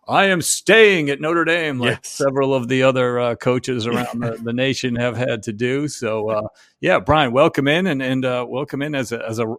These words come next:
Speaker 1: as a visitor. You're in a, you're in a
Speaker 2: Yes.
Speaker 1: road game situation, I see.
Speaker 2: I dig it. Yeah, I dig it. I'm in a little bit of a different place, and I get to be a guest now. So it's always,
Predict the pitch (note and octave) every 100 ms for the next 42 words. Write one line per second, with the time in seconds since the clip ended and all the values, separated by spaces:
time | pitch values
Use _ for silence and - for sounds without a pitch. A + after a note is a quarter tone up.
0 | - G#2+ A2 G2 D#3 G3 A2+ G2 A#2+ B2+
1 | B2 C3 C3+ B2 D3+ G3 F#3+ D3+ F3 F3
2 | - F3+ - C#3+ F3+ F3+ A2 G#2 G2 G#2
3 | E2+ _ _ _ - G#2 C3 B2+ - G#2+
4 | A2 G2 F#2 F#2+ F#2+ F2 F#2+ G#2 G#2 G2+
5 | G#2+ A2 G#2+ G#2 G#2 G#2+ G#2 A2 A2+ C3+
6 | G2 F#2+ G#2 G2+ G2+ F#2 G2+ A2+ A#2 A2
7 | C3+ D3 G#2 F#2+ F#2 F3+ - G2+ G#2+ G2